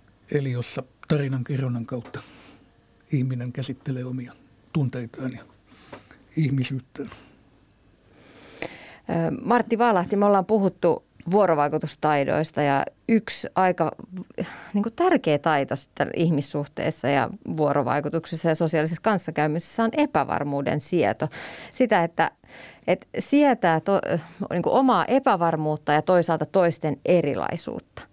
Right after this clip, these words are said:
Speaker 2: Mitä sä ajattelet?
Speaker 1: On se, se on, se on vaikea, että mit-, mitä, niinku, vähemmän on sitä resilienssiä tai vastustuskykyä – muutoksia ja yl-,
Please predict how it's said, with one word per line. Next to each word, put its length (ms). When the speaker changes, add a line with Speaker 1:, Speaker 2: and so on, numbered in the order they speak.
Speaker 2:
Mitä 180
sä 180
ajattelet? 720
Speaker 1:
On 240
se, 180
se 140
on, 200
se 140
on 120
vaikea, 460
että 200
mit-, 280
mitä, 260
niinku, 340
vähemmän 560
on 160
sitä 280
resilienssiä 1000
tai 220
vastustuskykyä – 1000
muutoksia 600
ja 120
yl-, 280